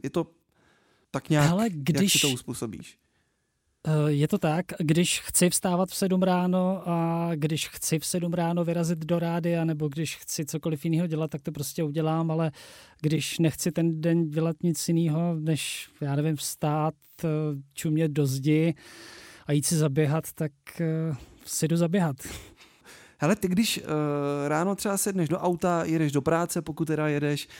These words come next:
Speaker 1: a pustíš si třeba nějaký rádio, ať už Fajn, nebo třeba něco jinýho,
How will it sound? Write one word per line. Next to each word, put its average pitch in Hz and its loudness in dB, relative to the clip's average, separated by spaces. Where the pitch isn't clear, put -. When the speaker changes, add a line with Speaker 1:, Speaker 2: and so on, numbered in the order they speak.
Speaker 1:
a 139 -2
pustíš 220 -4
si 226 0
třeba 190 2
nějaký 156 4
rádio, 143 4
ať 135 -2
už 147 -2
Fajn, 139 2
nebo 139 0
třeba 139 -2
něco 143 0
jinýho, 139 4